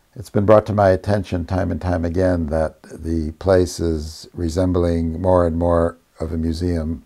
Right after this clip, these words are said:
as time goes by. So today we're going to take a very brief tour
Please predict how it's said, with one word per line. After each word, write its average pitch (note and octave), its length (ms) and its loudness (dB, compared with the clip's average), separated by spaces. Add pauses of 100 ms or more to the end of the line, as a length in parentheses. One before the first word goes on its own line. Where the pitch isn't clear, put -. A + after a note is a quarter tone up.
(160)
as E2 340 -6
time F2 280 -2
goes D#2+ 280 -4
by. D#2 480 0 (840)
So - 180 -2
today F#2 380 4
we're F2 160 4
going F2 320 2
to D#2+ 80 -2
take E2+ 420 -2
a E2 380 -2
very F2+ 340 2
brief E2+ 500 -2
tour F#2 600 2